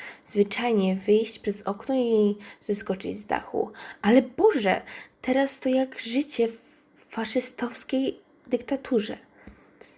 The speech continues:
Zamierzasz powiedzieć mi, dokąd jedziemy?” „Dobra, najpierw jedziemy do Publix.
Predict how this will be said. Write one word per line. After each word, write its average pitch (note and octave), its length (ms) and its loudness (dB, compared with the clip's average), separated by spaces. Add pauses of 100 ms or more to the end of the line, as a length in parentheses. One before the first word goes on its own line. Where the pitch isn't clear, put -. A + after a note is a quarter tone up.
Zamierzasz A#3 440 2
powiedzieć G#3 680 0
mi, G3 360 -2
dokąd G3 380 -4
jedziemy?” F#3+ 400 -2 (500)
„Dobra, G3+ 320 4 (240)
najpierw B3 280 2
jedziemy A3 340 2
do G3+ 500 4 (160)
Publix. - 720 -8